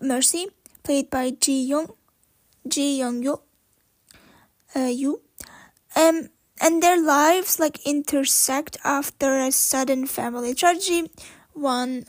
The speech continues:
of their child gets, um, kidnapped. And so this series, like, uh, interrogates, like, privilege and explores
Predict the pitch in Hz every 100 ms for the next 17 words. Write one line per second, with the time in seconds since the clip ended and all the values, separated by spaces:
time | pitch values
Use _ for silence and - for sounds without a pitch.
0 | - 277 262 151 277 - 233 233 233 -
1 | 262 247 233 269 - - - - - -
2 | - - 50 - _ _ _ _ _ _
3 | _ - 320 269 - - _ _ _ _
4 | _ _ _ _ - - - - - -
5 | - 302 330 320 294 294 - 311 311 311
6 | 311 285 254 254 - 262 247 247 262 269
7 | 269 254 254 254 240 233 240 - 247 -
8 | 330 359 359 349 349 339 - - - -
9 | 254 233 - - - - - - - 285
10 | 269 262 262 -